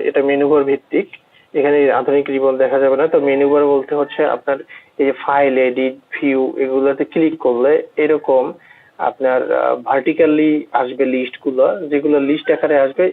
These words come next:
এগুলোকে হচ্ছে আপনার বলা হয় মেনু বার। আর এখানে ক্লিক করার পরে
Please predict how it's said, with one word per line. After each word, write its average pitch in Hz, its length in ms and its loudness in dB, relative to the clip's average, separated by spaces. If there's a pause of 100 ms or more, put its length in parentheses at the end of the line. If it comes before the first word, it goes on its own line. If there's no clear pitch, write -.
এগুলোকে 143 440 2
হচ্ছে 139 200 -6 (120)
আপনার 135 180 -2 (100)
বলা 135 200 2
হয় 143 220 2
মেনু 147 200 2
বার। 123 220 2 (520)
আর 131 180 -2 (240)
এখানে 185 200 0 (120)
ক্লিক 185 220 -2 (100)
করার 143 200 4
পরে 131 240 0